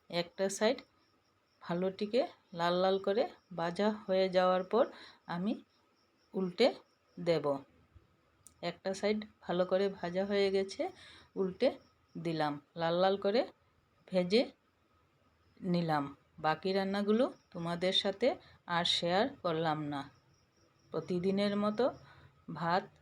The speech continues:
মুগ ডাল ভেজে নিয়ে কুমড়ো দিয়ে ডাল বানিয়েছি। আর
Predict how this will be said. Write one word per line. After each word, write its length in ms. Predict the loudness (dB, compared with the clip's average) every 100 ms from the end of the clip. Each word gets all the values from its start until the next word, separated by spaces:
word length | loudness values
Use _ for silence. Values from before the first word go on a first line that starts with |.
| _ _ _ _ _ _ _ _ _
মুগ 160 | -6 -6 4
ডাল 180 | 4 4
ভেজে 360 | 2 2 4 6
নিয়ে 280 | 6 6 4 -2 _ _ _ _ _ _ _
কুমড়ো 320 | -2 2 4 4
দিয়ে 240 | 6 4 2 -4 _ -6
ডাল 260 | 0 2 4
বানিয়েছি। 680 | 4 4 2 -2 -4 -2 -2 -2 -10 _ _ _ _ _ _ -20 _ -4
আর 200 | 0